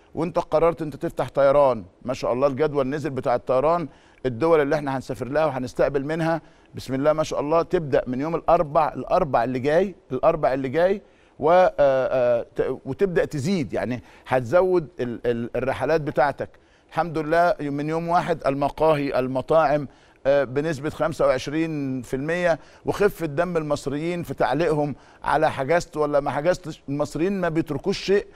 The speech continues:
إلا ما بياخدوه بضحك وبهزار و-، وبفرفشة رغم ال-، الظروف اللي احنا عايشين فيها، لكن حسوا قد إيه إن هم كانوا في نعمة، إنه ينزل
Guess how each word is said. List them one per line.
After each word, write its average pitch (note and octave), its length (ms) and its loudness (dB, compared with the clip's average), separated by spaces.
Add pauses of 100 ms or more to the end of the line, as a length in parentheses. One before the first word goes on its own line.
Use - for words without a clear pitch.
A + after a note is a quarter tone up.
(320)
إلا F#3+ 180 2
ما D#3 120 -2
بياخدوه C#3 300 0
بضحك C#3 400 -2
وبهزار B2+ 680 2
و-، B2 240 -4 (300)
وبفرفشة D3 800 0 (340)
رغم D3+ 320 0
ال-، C#3 380 -2
الظروف C3+ 460 0
اللي D3+ 140 0
احنا C#3+ 300 -2 (280)
عايشين C3+ 280 -4
فيها، D#3+ 180 2
لكن D3+ 300 0 (260)
حسوا - 420 -4
قد A#2+ 200 -2
إيه E3 460 2
إن C3+ 140 -2
هم D#3+ 220 -2
كانوا D3 260 -2
في C#3+ 120 -8
نعمة، C3 340 0
إنه C#3 240 -2
ينزل D3 360 0